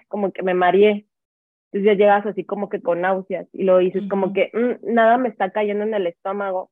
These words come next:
Speaker 1: porque ya desarrollas gastritis. Y
Speaker 2: Ujú.
Speaker 1: así, yo no pude con ese nivel de estrés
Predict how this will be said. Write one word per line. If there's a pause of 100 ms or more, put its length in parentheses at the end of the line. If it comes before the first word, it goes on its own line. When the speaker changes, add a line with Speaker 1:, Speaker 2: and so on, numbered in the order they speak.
Speaker 1:
porque
ya
desarrollas
gastritis. (500)
Y
Speaker 2:
Ujú.
Speaker 1:
así,
yo (600)
no
pude (640)
con
ese
nivel
de
estrés